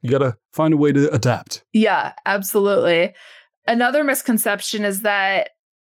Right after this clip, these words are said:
Speaker 2: all hikers like to camp, which isn't true. I personally like to camp, but I know people who hike who don't camp. So <laughs> not all hikers like to camp.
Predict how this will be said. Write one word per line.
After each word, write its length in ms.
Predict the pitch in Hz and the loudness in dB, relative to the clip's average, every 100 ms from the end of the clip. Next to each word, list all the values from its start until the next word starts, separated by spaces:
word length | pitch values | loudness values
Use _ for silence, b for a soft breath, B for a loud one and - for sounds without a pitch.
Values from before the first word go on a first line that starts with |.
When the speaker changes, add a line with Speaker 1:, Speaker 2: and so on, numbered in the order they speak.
| - | -2
Speaker 2:
all 340 | 220 220 226 | 0 2 0
hikers 760 | 226 233 202 190 226 233 226 208 | 0 -2 -4 -2 -2 0 -2 -6
like 300 | 170 185 190 | -4 -4 -6
to 100 | - | -12
camp, 420 | 190 - 165 160 - - _ _ - | -12 -6 -2 -2 -4 -20 _ _ -4
which 180 | 196 | -2
isn't 260 | 208 208 180 | -2 -4 -6
true. 400 | - 202 156 - - _ - | -2 -2 0 -4 -8 _ -6
I 160 | 226 339 | -4 -2
personally 480 | 330 285 - 220 196 | 0 -2 -2 -2 0
like 240 | 185 190 | -2 -4
to 80 | 202 | -8
camp, 540 | - 202 175 131 - _ _ _ _ - | -4 -2 -2 -4 -10 _ _ _ _ -4
but 160 | 214 - | -2 -2
I 140 | 220 | -2
know 260 | 214 226 226 | 0 0 0
people 380 | - 233 214 208 | -2 -4 -2 -2
who 200 | 208 196 | 0 0
hike 440 | - 214 247 247 - | 0 -4 -4 -10 -4
who 100 | 220 | -2
don't 360 | 190 233 - - | 0 -2 -2 -8
camp. 340 | - 160 - _ _ _ _ _ _ - | -6 -6 -6 _ _ _ _ _ _ -14
So 280 | - - 202 | -6 -4 -2
<laughs> 800 | - - 294 - - - - - | -2 -2 -4 -6 -8 -16 -16 -6
not 240 | 233 277 | -2 0
all 200 | 285 254 | 2 2
hikers 560 | 294 220 220 226 214 - | 0 -2 0 -2 -2 -2
like 180 | 196 190 | -4 -4
to 60 | 190 | -8
camp. 460 | 240 156 170 - | -4 -2 -4 -10